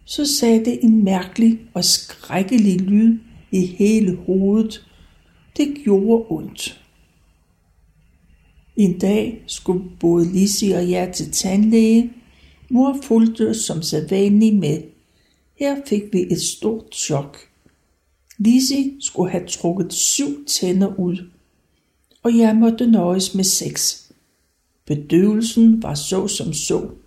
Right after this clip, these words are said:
Vi skreg som stukne grise. Tårerne trillede på mor,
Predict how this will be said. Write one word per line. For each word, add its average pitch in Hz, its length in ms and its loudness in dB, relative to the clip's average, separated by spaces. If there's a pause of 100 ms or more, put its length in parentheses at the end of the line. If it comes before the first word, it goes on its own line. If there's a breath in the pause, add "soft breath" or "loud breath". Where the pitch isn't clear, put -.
(400)
Vi 269 140 0
skreg - 500 -4
som - 240 0
stukne 180 600 -2
grise. 165 480 -2 (760)
Tårerne 247 600 4
trillede 247 640 0
på 190 120 -4
mor, 226 480 2